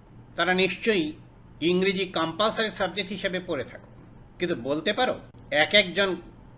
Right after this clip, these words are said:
গ্র্যাজুয়েট, স্নাতক ডিগ্রিধারী শিক্ষার্থী কত বছর বাধ্যতামূলক বিষয় হিসেবে ইংরেজি অধ্যয়ন করে থাকে? চলো এবার আমরা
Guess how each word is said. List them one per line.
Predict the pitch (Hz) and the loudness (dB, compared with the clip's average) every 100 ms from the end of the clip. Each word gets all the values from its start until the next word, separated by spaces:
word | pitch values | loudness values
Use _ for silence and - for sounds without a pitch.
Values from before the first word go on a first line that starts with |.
| - - - 104 151 | -20 -20 -16 -2 6
গ্র্যাজুয়েট, | 175 175 185 - - - - - - - | 6 6 2 -2 -8 -16 -20 -20 -18 -6
স্নাতক | - 175 185 220 175 170 | 4 4 6 4 2 0
ডিগ্রিধারী | 180 180 185 165 170 160 156 - | -2 0 2 4 4 2 -2 -4
শিক্ষার্থী | 196 180 - - - 135 180 - - - - - - | -4 -4 -6 -16 -12 -10 -10 -12 -20 -20 -20 -4 2
কত | 170 170 208 202 | 4 6 4 4
বছর | 202 208 175 - - - 113 | 2 2 -2 -4 -18 -18 -2
বাধ্যতামূলক | 139 151 175 185 190 190 156 143 | 0 0 0 0 0 0 -2 -6
বিষয় | 147 190 180 | -2 -2 -2
হিসেবে | 175 185 180 185 151 | -2 -2 -2 -4 -4
ইংরেজি | 156 156 165 175 156 | -2 -2 0 0 0
অধ্যয়ন | 131 151 170 170 | 0 0 0 0
করে | 180 175 | -2 -4
থাকে? | 185 220 - - - - - - - | -6 -8 -14 -20 -20 -20 -20 -14 -4
চলো | 196 214 208 | 0 2 2
এবার | 196 190 | 2 2
আমরা | 180 | 2